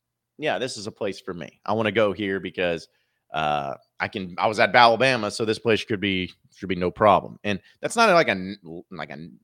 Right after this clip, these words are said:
knock against anybody. Like, it's not anything bad. It's just a, a reality that you kinda live in where it's like, you understand, "Okay, well, this is, this is kind of a, this is a cool thing. This is something I wanna be a part of and something I wanna continue to get better at." So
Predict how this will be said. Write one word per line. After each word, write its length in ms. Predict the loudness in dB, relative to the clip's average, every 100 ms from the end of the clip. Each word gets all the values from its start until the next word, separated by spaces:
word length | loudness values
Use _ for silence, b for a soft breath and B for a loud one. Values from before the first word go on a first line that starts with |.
| _ _ _ -8
knock 360 | -4 -4 -4
against 360 | -10 -12 -10 -6
anybody. 460 | -6 -6 -10 -12
Like, 160 | -12 -12
it's 120 | -10
not 280 | -4 -4 -4 b b b
anything 320 | -6 -6 -6 -2
bad. 380 | 0 2 0
It's 120 | -4 -8
just 320 | -10 -10 -8
a, 120 | -6
a 80 | -4
reality 640 | -2 4 6 6 4 0 -2
that 200 | -6 -6
you 60 |
kinda 200 | -4 -4
live 240 | -4 -6 -4
in 220 | -6 -4
where 160 | -6
it's 120 | -6 -8
like, 140 | -8
you 100 | -8
understand, 440 | -8 -8 -6 -6
"Okay, 260 | -6 -4 -4
well, 220 | -4 -6
this 200 | -6 -8
is, 220 | -12 -14 -18 _ _ _ _ _
this 160 | -14
is 120 | -12 -6
kind 200 | -4 -2
of 80 |
a, 180 | -4 -4
this 140 | -8 -10
is 100 | -8
a 40 |
cool 220 | -6 -6
thing. 260 | -6 -8 -8 _ _ -16
This 140 | -12
is 60 | -6
something 220 | -4 -2
I 40 |
wanna 220 | -2 -2 -2
be 80 |
a 60 | -2
part 280 | 0 0 0
of 120 | -2
and 80 | -6
something 200 | -8 -8
I 40 |
wanna 220 | -6 -8
continue 340 | -10 -12 -10 -6
to 260 | -6 -6 -6
get 160 | 2
better 260 | 4 4 4
at." 200 | -2 -4
So 200 | -2